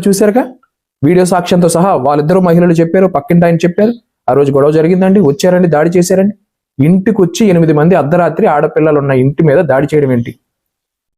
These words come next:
చంపేస్తారా వాళ్ళు? చంపేస్తారా? ఇప్పుడు ఆ ఊర్లో కాబట్టి వాళ్ళు బతికిపోయారు, నలుగురు చూస్తారేమో అని, ఎవిడెన్స్ దొరుకుతాయని. ఇప్పుడు ఆడపిల్లలు బయటకు వెళ్తారు పాపం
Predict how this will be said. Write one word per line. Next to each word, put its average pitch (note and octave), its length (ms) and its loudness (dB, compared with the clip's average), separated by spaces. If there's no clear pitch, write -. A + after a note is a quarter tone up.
చంపేస్తారా D3+ 380 -2
వాళ్ళు? A3+ 280 -2
చంపేస్తారా? G3 380 0
ఇప్పుడు D#3+ 220 -2
ఆ - 20 0
ఊర్లో F#3 320 2
కాబట్టి F3 340 0
వాళ్ళు F#3+ 160 0
బతికిపోయారు, E3 460 0
నలుగురు D3 400 0
చూస్తారేమో B2+ 420 -2
అని, F#3+ 280 -2
ఎవిడెన్స్ D3+ 280 0
దొరుకుతాయని. C3+ 600 -2
ఇప్పుడు D3 180 0
ఆడపిల్లలు F3+ 320 0
బయటకు F3 280 0
వెళ్తారు F3+ 260 0
పాపం D3+ 320 -4